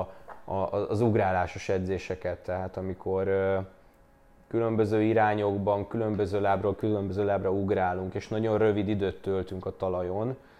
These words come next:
Tehát a pliometrikus edzéseket ki kell emelni itt, ez mindenképpen nagyon fontos lesz a futás miatt, ez az egyik dolog.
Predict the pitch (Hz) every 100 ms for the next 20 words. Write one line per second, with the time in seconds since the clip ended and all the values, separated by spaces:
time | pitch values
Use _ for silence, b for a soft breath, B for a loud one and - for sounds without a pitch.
0 | B B B B - - - 151 151 127
1 | 117 117 120 113 107 110 - 104 113 120
2 | 104 107 101 101 92 90 90 85 - 101
3 | 123 120 101 104 - 101 98 95 87 92
4 | 92 98 - 95 90 - 95 95 87 -
5 | 90 87 - - 98 95 95 107 113 120
6 | 127 127